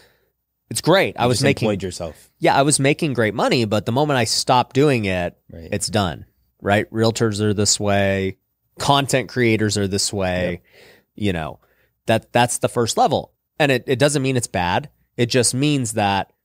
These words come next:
Speaker 1: hey, even if you do it well, if you, if you never progress beyond this, you're done. <laughs>
Speaker 2: Mm-hmm.
Speaker 1: You will stop making money.
Speaker 2: Yeah.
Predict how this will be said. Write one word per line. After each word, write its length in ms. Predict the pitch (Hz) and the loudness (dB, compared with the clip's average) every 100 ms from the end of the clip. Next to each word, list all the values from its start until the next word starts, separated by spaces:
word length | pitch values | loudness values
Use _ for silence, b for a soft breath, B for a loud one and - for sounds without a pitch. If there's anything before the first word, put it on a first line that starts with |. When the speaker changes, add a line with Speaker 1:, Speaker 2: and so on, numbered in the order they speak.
| _ | _
Speaker 1:
hey, 160 | 208 202 | 0 0
even 300 | - 160 214 | 2 0 0
if 100 | 190 | -2
you 80 | 156 | 0
do 180 | 151 | 2
it 60 | 123 | 2
well, 420 | 101 107 202 240 _ _ _ _ _ _ _ _ _ | 2 2 2 0 _ _ _ _ _ _ _ _ _
if 140 | 113 | -4
you, 180 | 127 147 147 | -2 -2 -4
if 200 | 160 147 | -6 -2
you 120 | 151 | 0
never 220 | 190 - | 0 0
progress 380 | - 135 151 151 | -2 2 2 2
beyond 420 | 123 117 139 113 | 0 0 0 -2
this, 440 | 78 71 - - - _ _ _ _ _ _ _ _ - | -6 -6 -6 -6 -12 _ _ _ _ _ _ _ _ -6
you're 120 | 113 | -2
done. 320 | 113 95 58 _ | -2 -4 -10 _
<laughs> 60 | |
Speaker 2:
Mm-hmm. 240 | - 214 196 | 0 0 2
Speaker 1:
You 160 | 165 165 | 0 0
will 60 | |
stop 320 | 156 - 151 | 0 0 0
making 300 | 127 127 113 | 0 -6 -6
money. 280 | 98 90 - B | -8 -10 -12 B
Speaker 2:
Yeah. 220 | 95 90 | -12 -12